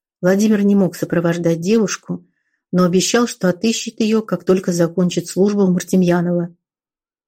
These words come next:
Ни слова о любви не было сказано между ними, ни одного нескромного взгляда не было брошено,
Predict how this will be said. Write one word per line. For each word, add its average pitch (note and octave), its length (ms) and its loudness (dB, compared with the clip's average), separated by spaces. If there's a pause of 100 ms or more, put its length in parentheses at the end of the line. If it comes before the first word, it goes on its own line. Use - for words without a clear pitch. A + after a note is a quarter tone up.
(400)
Ни A3 120 2
слова E3+ 420 0
о - 20 2
любви F3+ 340 0
не F#3 160 2
было F3 180 0
сказано E3+ 680 -4 (260)
между E3+ 360 0
ними, E3+ 460 -4 (340)
ни F3 140 2
одного F#3+ 320 2
нескромного F#3 600 0
взгляда E3+ 480 -2
не E3+ 180 -2
было E3+ 200 -2
брошено, F3 640 -4